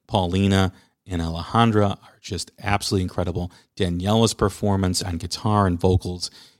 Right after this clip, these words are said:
is just fantastic. This is a must album for you to get in two thousand twenty-one. It's an E P. Right now, I believe it's only available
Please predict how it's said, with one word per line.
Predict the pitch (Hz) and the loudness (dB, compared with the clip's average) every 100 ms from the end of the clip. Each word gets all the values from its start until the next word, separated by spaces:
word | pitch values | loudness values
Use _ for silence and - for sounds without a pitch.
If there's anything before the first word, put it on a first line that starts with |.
| _ | _
is | 98 87 80 - | -4 0 0 0
just | 85 - _ - | 0 -2 _ -2
fantastic. | 90 82 - 117 123 - 113 104 _ _ _ _ _ | 0 0 0 2 2 2 -2 -4 _ _ _ _ _
This | 110 151 170 | 2 4 4
is | 147 | 2
a | 135 | 2
must | 123 123 127 - - | 2 2 0 -4 -6
album | 110 107 107 98 87 80 _ _ _ | -2 0 0 0 -2 -6 _ _ _
for | _ - 110 98 | _ 4 6 6
you | 92 101 98 | 4 2 2
to | 95 98 | 0 -8
get | 90 92 85 - _ | 0 2 2 -2 _
in | 104 90 | -2 -2
two | - 95 | 2 2
thousand | 95 90 87 87 | 2 0 2 -2
twenty-one. | - 90 82 82 80 | 0 0 2 0 -2
It's | 78 | -4
an | - | -4
E | 123 113 | 0 -2
P. | - 101 82 | 0 -4 -2
Right | 95 131 139 | 0 0 2
now, | 131 131 | 2 2
I | |
believe | 113 104 113 110 101 | 2 0 2 2 0
it's | - - | -2 -2
only | 104 110 113 | 2 4 4
available | 101 98 101 101 101 | 4 0 0 2 0